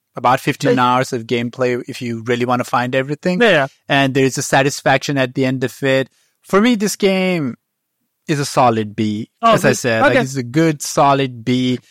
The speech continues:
Speaker 1: Uh, like, in a game you can get out in a discount or whatever.
Speaker 2: Kinda kill some time before, like, your next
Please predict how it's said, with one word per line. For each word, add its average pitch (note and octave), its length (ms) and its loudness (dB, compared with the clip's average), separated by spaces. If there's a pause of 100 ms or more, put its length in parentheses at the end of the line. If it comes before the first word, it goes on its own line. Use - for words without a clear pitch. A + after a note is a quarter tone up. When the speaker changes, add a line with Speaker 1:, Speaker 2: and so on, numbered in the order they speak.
(220)
Speaker 1:
Uh, A#2+ 200 2
like, B2 220 2
in D3 60 2
a C3 60 -2
game C3 300 0
you A#2+ 80 -4
can A#2+ 160 -4
get B2 160 0
out A#2+ 180 4
in A#2+ 80 -10
a A2+ 40 -8
discount A2+ 500 -2
or G#2+ 60 0
whatever. G#2+ 360 0
Speaker 2:
Kinda A#3 240 2
kill G#3 260 -2
some F#3 240 0
time D3+ 380 -2
before, D3 460 0
like, C3+ 340 -2
your D3 240 0
next D3 400 -2